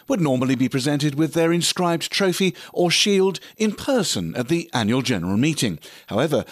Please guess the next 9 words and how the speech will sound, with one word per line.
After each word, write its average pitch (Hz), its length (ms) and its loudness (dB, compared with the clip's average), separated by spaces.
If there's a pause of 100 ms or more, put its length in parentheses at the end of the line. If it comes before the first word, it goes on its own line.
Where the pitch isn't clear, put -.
(120)
due 127 120 0
to - 100 -2
covid 131 360 0
nineteen 113 520 0
restrictions, 147 680 -2 (220)
the 190 80 0
trophies 220 400 2
and 185 100 0
shields 202 380 2